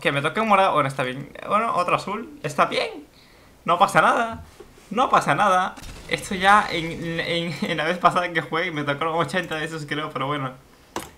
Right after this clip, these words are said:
Vamos por la tercera, que siempre es en plan como que las dos primeras te toca algo malo, pero la tercera siempre te tiene que tocar algo bueno, ¿no? Eso ya es como que algo escrito, que va a tocar algo, o no, o no, ojito aquí, que estamos reescribiendo la historia.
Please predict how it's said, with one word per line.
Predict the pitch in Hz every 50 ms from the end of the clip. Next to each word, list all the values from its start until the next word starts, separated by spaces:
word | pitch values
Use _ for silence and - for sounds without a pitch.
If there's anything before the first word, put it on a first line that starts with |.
| - - - -
Vamos | - 190 214 226 208
por | 202 180 156
la | 147 143
tercera, | - 139 135 - - 185 175 175 156
que | 147 143
siempre | - 208 208 214 202 220 220 208 - - - 165
es | 202 -
en | 285 247 214
plan | - 202 185 165 147
como | 139 143 139 135 135 135
que | 156 139
las | 127 135 -
dos | 196 202
primeras | 202 247 214 214 214 208 - -
te | 196
toca | 185 202 196 202
algo | 208 202 202 190
malo, | 185 196 208 240 233 -
pero | 156 147 143
la | 143
tercera | 143 147 139 143 - 220 226 214
siempre | 220 214 196 190 185 170
te | 151 156
tiene | 170 165 160
que | 156 151
tocar | 147 131 - 147 151
algo | 156 156 147 135
bueno, | 135 165 190 175 147
¿no? | 151 165 165
Eso | 170 170 202 185
ya | 175 180 196
es | 190 - -
como | 208 190 156 156 139
que | 160
algo | 170 180 180
escrito, | 175 - - 190 185 175 - 180 190 202 - - - - - - - - -
que | 156 147
va | 156 180
a |
tocar | 180 190 160 180 180 175
algo, | 180 185 190 175 180 180 175 - -
o | - 147 147
no, | 139 160 190 214 233 220 170 131 123 - - - _ - - -
o | - 135 139
no, | 143 190 240 254 233 185
ojito | 147 147 214 214 -
aquí, | 202 - - 240 262 247 165 135
que | 147 180 175 170 160
estamos | 143 - 180 196 196
reescribiendo | 196 190 180 - - 170 180 180 180 196 185
la | 170
historia. | 156 - - 175 160 147 135